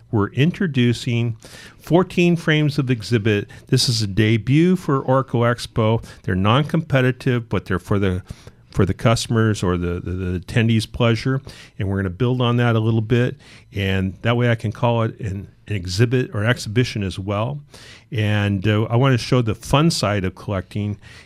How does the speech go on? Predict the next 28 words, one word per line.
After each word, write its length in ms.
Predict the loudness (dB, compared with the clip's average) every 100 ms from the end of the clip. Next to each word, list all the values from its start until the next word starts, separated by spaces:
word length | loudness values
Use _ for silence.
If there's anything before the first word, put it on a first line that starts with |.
| -10
in 120 | -8
things 420 | -2 2 4 2 0
like 240 | -2 -4 -10 -20 -6
next 360 | 0 0 0
year 100 | 0
I 40 | 2
wanna 200 | 2 -2
put 220 | -4 -4
in 100 | -2
my, 380 | -2 -4 -6 -10 -16 _ _ _ _ _ -14
my, 300 | -10 -8 -8
uh, 320 | -8 -12 -14 -18 -20 _ _ -20 -20 _ _
purple 260 | -2 -2 -4
collection 600 | -6 -2 -2 -4 -6 -4
and 140 | -4 -6
my 180 | -8 -12
Peter 240 | -8 -4 -2
Max 320 | 0 -2 -6
collection 500 | -10 -8 -8 -6 -6
and 200 | -6 -8
my 180 | -10 -12
banana 440 | -8 0 2 2
collection. 500 | 0 -4 -6 -4 -6 -8 -18 -20
J-, 160 | -18 -18 _ -8
collect 200 | -4 -2
stamps 280 | 0 0
for 100 | 0
fun. 460 | -2 0 0 -2 -6